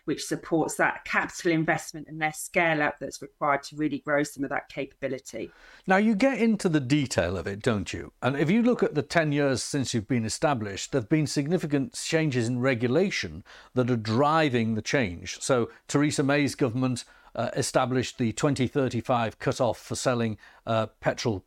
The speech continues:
Speaker 2: and diesel cars. That was revised downwards to twenty thirty, now it's back at twenty thirty-five. And also in that time,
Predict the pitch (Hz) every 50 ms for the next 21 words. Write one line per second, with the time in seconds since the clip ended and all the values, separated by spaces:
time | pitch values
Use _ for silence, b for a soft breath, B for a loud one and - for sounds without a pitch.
0 | _ - 123 107 107 107 123 120 98 101 101 - - - 139 117 95 92 104 117
1 | 113 - - _ _ - 135 143 139 139 117 113 123 120 113 123 120 120 110 -
2 | - 135 123 120 113 107 104 - - - - 131 120 101 98 - - 135 127 120
3 | - - 107 107 110 110 107 104 - - 120 107 - 92 - - 120 101 98 92
4 | - 113 107 87 101 95 - 113 101 92 92 98 104 - B B B B B B
5 | 139 143 165 175 175 156 - 175 160 151 147 147 139 120 - - 143 135 131 127
6 | 131 127 -